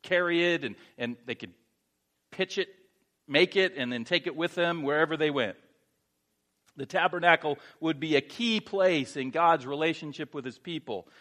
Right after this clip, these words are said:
So Moses is given detailed instructions, and there's more to come even after thirty-one. Detailed instruction on how he would build it, what he would put in it, the Ark of the Covenant's talked about,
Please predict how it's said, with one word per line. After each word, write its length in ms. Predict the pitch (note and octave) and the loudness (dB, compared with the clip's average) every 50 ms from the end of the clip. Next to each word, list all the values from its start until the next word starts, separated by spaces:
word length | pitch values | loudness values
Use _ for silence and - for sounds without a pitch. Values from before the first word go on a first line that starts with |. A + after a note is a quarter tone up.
| - - _ | -20 -20 _
So 180 | - - D#3+ | 0 2 2
Moses 480 | E3 F3 F#3+ A3 A3+ A#3 A3 G#3 F#3 E3 | 6 6 8 8 8 8 6 2 -4 -6
is 140 | F#3+ F3 D3 | -6 -6 -2
given 320 | C#3+ F3+ D#3+ F3 D#3+ D3 | -2 -2 0 0 -2 -4
detailed 480 | B2 E3 F#3+ F3 - G3+ F3+ F3 E3+ D3+ | -6 -10 -14 -8 -4 0 0 2 0 0
instructions, 640 | D3+ C#3 - - F#3 E3 D#3 - - - A2 G#2+ G#2 | -2 -6 -4 0 0 0 0 0 -4 -10 -8 -8 -8
and 100 | A#2 B2 | -8 -6
there's 200 | C3+ A#2+ G#2+ B2 | -6 -6 -6 -6
more 180 | D3+ E3+ D#3+ | -4 -2 -2
to 60 | C#3+ | -2
come 280 | - - E3 E3 D3+ C3+ | 0 2 2 2 2 0
even 220 | A#2 G2+ G#2 G#2+ | -2 -6 -6 -4
after 340 | A2+ C3 C3 A#2+ - C3 A#2 | 0 0 0 0 -2 -6 -12
thirty-one. 500 | A2 - - C#3 C3 C3 B2+ C3 B2+ G#2+ - - - _ - | -10 -8 -6 -6 -4 -4 -4 -6 -6 -8 -8 -12 -20 _ -10
Detailed 400 | F#3 G#3 F#3 G#3+ G3 F3+ D#3+ D3 | -10 -4 4 6 6 6 6 2
instruction 640 | D3+ C#3 C3+ - - C3 C3 B2+ - - C3 A#2 | -4 -6 -8 -6 -4 -4 -4 -4 -6 -6 -6 -4
on 240 | A#2 A#2 A2 A2+ - - - - _ _ _ _ | -4 -4 -4 -6 -10 -14 -20 -20 _ _ _ _
how 180 | - E3 E3+ F3 | 6 8 8 8
he 80 | E3 D#3 | 6 4
would 240 | C3+ B2+ G#2+ A2 | 0 -2 -4 -2
build 340 | G#2+ E3 F#3 F#3+ G3 F#3+ F3+ | 0 4 4 4 4 4 4
it, 220 | F#3+ F#3+ F#3+ F#3 - - - _ _ _ _ _ _ _ _ _ | 4 4 4 2 0 -6 -20 _ _ _ _ _ _ _ _ _
what 160 | B2+ C#3+ D#3 | -4 -2 0
he 80 | D#3+ D#3+ | 0 0
would 160 | C#3+ A#2 - | -2 -4 -4
put 220 | - D3+ C#3 C3 | -4 -2 0 2
in 160 | D#3 E3 E3+ | 2 2 4
it, 280 | F3 F3 E3+ E3+ E3+ B2+ | 4 6 4 4 4 0
the 100 | A2+ G2 | -6 -6
Ark 280 | - A#2+ C3 C#3 - D3+ | -4 -2 -2 -2 -2 -2
of 80 | C3+ | -6
the 80 | A#2+ B2 | -6 -8
Covenant's 580 | - - D3+ D#3 D3 D#3 D3+ D3 D3+ - - | -4 2 4 4 4 2 -2 -6 -6 -8 -8
talked 280 | - F3 D3+ D3 - - | -6 -4 -4 -4 -4 -8
about, 480 | D3 C3 D3 D3+ D3+ D3+ D3+ D3+ C#3+ | -6 0 4 6 6 6 6 4 0